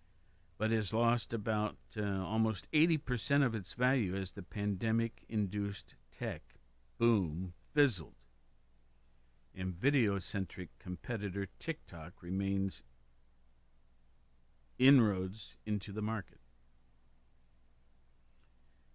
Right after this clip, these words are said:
I tell you, I, I, there's so little I know about this social media stuff.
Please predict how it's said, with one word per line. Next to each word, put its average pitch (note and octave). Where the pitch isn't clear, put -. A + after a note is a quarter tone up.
I C3+
tell C3+
you, A#2
I, C3+
I, B2
there's A#2
so F3
little B2
I G#2
know G2+
about F#2+
this F2+
social F#2+
media E2
stuff. -